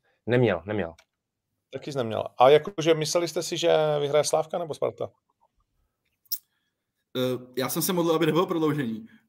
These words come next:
Speaker 3: A, eh, spíš jsem si myslel, že vyhraje Slávě. Jako si myslím, že
Speaker 2: Hmm.
Speaker 3: vyhraje titul celý jaro, tak jsem si myslel, že i tady v tom případě to spíš zvládne. Ale nemyslel jsem si to natolik, abych za to poslal prachy, kterých není nikdy dost.
Speaker 2: To je pravda,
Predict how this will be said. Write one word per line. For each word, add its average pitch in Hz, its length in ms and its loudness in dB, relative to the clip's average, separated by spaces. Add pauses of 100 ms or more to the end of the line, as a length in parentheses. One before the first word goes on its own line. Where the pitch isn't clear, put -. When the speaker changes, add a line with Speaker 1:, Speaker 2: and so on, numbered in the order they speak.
Speaker 3:
A, 123 400 -6 (380)
eh, - 40 -16 (840)
spíš - 260 -10
jsem 139 100 -6
si 139 120 -8
myslel, 131 220 -6
že 131 80 -6
vyhraje 131 220 -4
Slávě. 113 480 -8 (520)
Jako 120 160 -8
si 131 140 -6
myslím, 123 200 -4
že 123 60 -2
Speaker 2:
Hmm. 117 80 -2
Speaker 3:
vyhraje 120 200 -2
titul 120 240 -4
celý 120 220 -4
jaro, 110 240 -2
tak 110 160 -10
jsem 113 120 -12
si - 120 -8
myslel, 110 280 -8
že 113 80 -10
i 110 100 -8
tady 107 160 -10
v - 60 -14
tom 110 140 -14
případě 104 440 -12 (380)
to 117 100 -14
spíš 110 260 -4
zvládne. 101 360 -4
Ale 151 200 10
nemyslel 180 340 10
jsem 180 100 6
si 175 60 4
to 190 120 6
natolik, 170 360 6
abych 151 200 -2
za 147 100 0
to 151 100 -8
poslal 139 320 -4
prachy, - 460 -8 (260)
kterých 120 200 -2
není 120 180 0
nikdy 107 180 -4
dost. - 240 -14 (2250)
Speaker 2:
To 123 60 -12
je - 20 -14
pravda, 135 400 -2